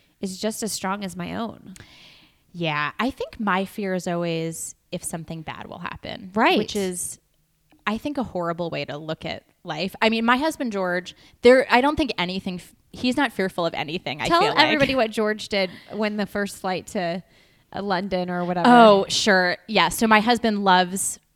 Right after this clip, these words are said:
Speaker 2: airplanes, airplane travel. If you look up in the sky in Indianapolis at any hour and you see a plane flying over, he can tell you what airline,
Speaker 1: Really?
Speaker 2: where the plane is coming from.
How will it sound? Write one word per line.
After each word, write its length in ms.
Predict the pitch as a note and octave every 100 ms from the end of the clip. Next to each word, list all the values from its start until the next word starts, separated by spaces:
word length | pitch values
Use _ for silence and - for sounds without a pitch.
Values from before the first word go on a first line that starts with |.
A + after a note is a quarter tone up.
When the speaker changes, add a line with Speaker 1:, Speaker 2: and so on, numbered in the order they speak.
| _ -
Speaker 2:
airplanes, 640 | E3+ E3+ F3+ E3 D#3+ E3 -
airplane 280 | E3+ F#3 F#3
travel. 260 | E3+ F#3+ -
If 160 | A3
you 160 | A3+ A#3+
look 260 | A3+ C4 -
up 160 | B3 -
in 140 | A#3
the 80 | A3+
sky 480 | - - F#3 F3+ F3+
in 240 | F3+ F#3 F#3
Indianapolis 720 | F3+ A3+ G#3 F3 - F#3 G3+
at 80 | -
any 220 | F#3 A#3
hour 300 | F3+ F3 F3
and 200 | E3+ F3
you 100 | F3+
see 240 | F#3 - A#3
a 40 |
plane 360 | A#3+ A3 G3 G3+
flying 360 | - G3+ G3+ F#3
over, 240 | F3 F3+
he 180 | F3+ B3+
can 180 | D4 C4+
tell 240 | C4 G#3+
you 400 | G3 F3+ F3 F#3 - - - -
what 320 | G#3 C4 -
airline, 720 | A3+ G#3+ A3 G#3 G3 F#3+ F#3+
Speaker 1:
Really? 220 | A#3 G3+ G#3
Speaker 2:
where 280 | G#3 G#3+
the 80 | A#3+
plane 300 | B3+ B3 A3+
is 140 | A#3 -
coming 380 | C4+ G3 G3+
from. 640 | A3 G3 F#3 F3+ F#3+ G#3